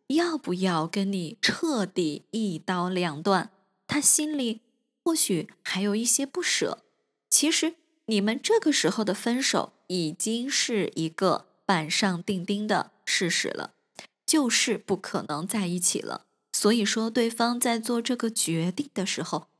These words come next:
他需要花一些时间去好好的考虑清楚。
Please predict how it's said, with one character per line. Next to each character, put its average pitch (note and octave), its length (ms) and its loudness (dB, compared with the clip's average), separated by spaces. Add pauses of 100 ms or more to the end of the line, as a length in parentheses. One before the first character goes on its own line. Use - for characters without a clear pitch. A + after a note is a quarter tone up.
他 C#4 100 -4
需 D4+ 380 4
要 C#4+ 180 2
花 F3+ 260 -2
一 E3 80 0
些 E3 220 0
时 D#3 200 -2
间 F3 320 -2 (180)
去 G#3+ 120 2
好 D3 300 -2
好 G3 220 -2
的 F3+ 240 -2 (120)
考 D#3 320 -2
虑 F3 140 0
清 - 280 0
楚。 - 320 -4